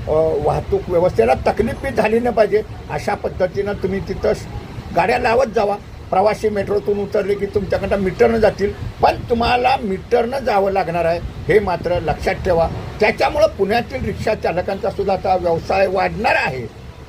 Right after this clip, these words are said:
म्हणजे, अ, मेट्रो स्टेशन ते घर किंवा घर ते मेट्रो स्टेशन हे प्रवासी तुम्हाला मिळत असतात, हे मात्र लक्षात ठेवा. मीटरनं व्यवसाय करा. आणि पुण्यामध्ये सुद्धा लवकरच आता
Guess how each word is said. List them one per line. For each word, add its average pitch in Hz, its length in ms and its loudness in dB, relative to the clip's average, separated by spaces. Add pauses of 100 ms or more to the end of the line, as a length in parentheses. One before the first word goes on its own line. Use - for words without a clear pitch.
(260)
म्हणजे, 240 300 2
अ, 208 760 -2
मेट्रो 196 320 -2
स्टेशन 226 380 0
ते 240 140 4
घर 202 260 4 (320)
किंवा 285 220 0
घर 233 220 4
ते 277 180 -2
मेट्रो 254 300 -2
स्टेशन 143 320 -8 (360)
हे 208 80 6
प्रवासी 185 480 0
तुम्हाला 175 360 -4
मिळत 156 340 0
असतात, 151 280 -2 (520)
हे 165 120 4
मात्र 170 320 -2
लक्षात 165 340 -2
ठेवा. 160 320 0
मीटरनं 254 540 0
व्यवसाय 226 360 2
करा. 208 260 0 (400)
आणि 180 180 -4
पुण्यामध्ये 202 680 2
सुद्धा 185 360 0 (380)
लवकरच 208 540 2
आता 185 360 0